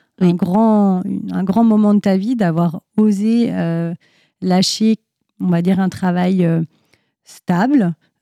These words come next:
Speaker 1: euh, avec, euh, des revenus, euh, stables, et d'avoir, euh, osé, euh, te dire, « Bah, j'y vais, en fait, je me lance. » Euh, peut-être que je, ça, enfin, j'imagine que ta vie a changé, forcément.
Speaker 2: Oui.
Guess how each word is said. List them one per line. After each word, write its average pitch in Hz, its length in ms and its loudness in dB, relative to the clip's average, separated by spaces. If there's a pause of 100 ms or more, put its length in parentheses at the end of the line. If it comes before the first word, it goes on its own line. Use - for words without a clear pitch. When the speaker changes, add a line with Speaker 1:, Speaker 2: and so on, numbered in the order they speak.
Speaker 1:
euh, 160 640 -2
avec, 160 400 -6
euh, 156 220 -4
des 160 160 -6
revenus, 165 760 -6
euh, - 20 -12
stables, 180 600 -4 (320)
et 190 80 -10
d'avoir, 160 420 -2
euh, 156 440 -6 (280)
osé, 190 520 -2
euh, 160 360 -4 (160)
te - 100 -14
dire, « 180 240 -6
Bah, 160 340 -4 (340)
j'y 170 200 -10
vais, 208 180 0
en 220 100 2
fait, 180 260 -4
je 170 80 -2
me 165 140 0
lance. » 208 360 0 (880)
Euh, 165 260 -2
peut-être 190 400 -4
que 160 840 -4
je, 165 260 -14
ça, - 200 -14
enfin, 156 360 -10 (240)
j'imagine 175 500 0
que 175 200 -4 (160)
ta 170 140 0
vie 180 180 0
a 165 80 0
changé, 190 480 0 (100)
forcément. 190 560 0 (180)
Speaker 2:
Oui. 214 140 -2